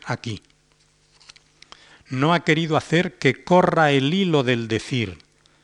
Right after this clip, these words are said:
poniendo en su traducción un castellano fluido, porque su intención ha sido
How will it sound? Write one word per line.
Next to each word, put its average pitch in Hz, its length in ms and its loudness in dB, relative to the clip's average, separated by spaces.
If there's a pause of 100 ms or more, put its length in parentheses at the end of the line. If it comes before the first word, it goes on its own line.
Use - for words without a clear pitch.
(220)
poniendo 151 400 0
en 151 80 -2
su 151 140 -6
traducción 143 640 0 (300)
un 160 220 -2
castellano 151 680 0
fluido, 135 560 -2 (320)
porque 127 300 0
su - 140 -4
intención 131 840 -2
ha 143 160 0
sido 135 500 -2